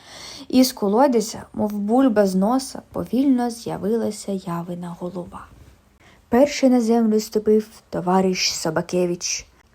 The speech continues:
Кудлате, капловухе, руде цуценя. А тоді вже Ява. Я одразу побачив, що цуценя не з нашого кутка.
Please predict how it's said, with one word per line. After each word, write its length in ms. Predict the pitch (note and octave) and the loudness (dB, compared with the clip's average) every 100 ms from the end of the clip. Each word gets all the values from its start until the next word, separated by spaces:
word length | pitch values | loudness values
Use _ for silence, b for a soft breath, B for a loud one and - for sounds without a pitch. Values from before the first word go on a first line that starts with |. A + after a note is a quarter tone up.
| _ | _
Кудлате, 640 | - F#3+ C#4+ G4 G4+ D#4 | -8 -2 2 2 2 -2
капловухе, 880 | D4+ F#3 - E3+ A3+ C#4+ - B3 B3 | -2 -6 -6 -4 -2 -2 0 0 0
руде 320 | - F3 G3 A#3 | 0 0 2 0
цуценя. 540 | A#3 A3 G3+ D#3 - b b b b b _ _ | 0 -2 -2 -4 -8 b b b b b _ _
А 240 | - A#3 D#4 | 2 6 6
тоді 300 | C4 G#3 B3+ | 4 4 2
вже 180 | A3+ G#3 | 2 0
Ява. 340 | G3 - - - _ _ _ - | 0 -6 -10 -18 _ _ _ -2
Я 220 | G#3+ C#4 | 2 4
одразу 400 | C#4+ D4 C#4+ G3+ | 4 4 4 0
побачив, 500 | G#3 G3 C4+ - - | 0 2 2 0 -10
що 200 | - A3 | -8 -8
цуценя 640 | - G#3 - G#3+ C4 C#4+ C#4 | -8 -8 -2 2 2 2 0
не 200 | A3+ A#3 | 0 0
з 100 | A#3 | 0
нашого 420 | B3+ B3+ A#3+ A#3 | 0 0 -2 -4
кутка. 520 | A#3 A#3 - F#3 - | -4 -8 -8 -8 -10